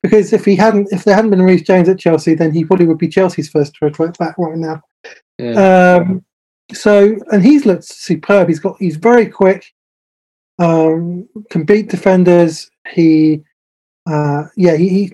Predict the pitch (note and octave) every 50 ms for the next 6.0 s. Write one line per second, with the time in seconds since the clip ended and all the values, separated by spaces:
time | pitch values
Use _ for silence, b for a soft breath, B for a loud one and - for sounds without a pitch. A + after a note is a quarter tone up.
0 | - - F#3+ G3 F#3+ F3 F#3+ F3 A3+ A#3+ B3+ G#3+ F3+ F#3+ F#3 - - - A3+ A#3+
1 | A#3 F3+ E3 D#3 D3+ F3+ G#3+ A3 G3 F3 D#3+ C#3+ - - D#3+ D#3 E3+ F3+ D#3 D3+
2 | D3 - D#3+ D#3 D3+ D3 D3 - C#3+ D3 - _ _ _ _ _ _ _ _ _
3 | _ - - D3+ F3 E3 E3+ E3+ E3 D#3+ D#3+ D3+ D#3+ D#3 F3+ F#3 E3+ D#3 D3 D#3
4 | D#3 E3 E3+ D#3+ D#3+ - _ - F#3 F3 D#3+ D#3+ - G#3 G3+ F#3 - G#3 A#3 A3
5 | - F#3+ E3+ - - D#3 C#3 C3 C#3 C3+ D3 D3 D#3+ D3 C#3+ - D#3 D3+ D3+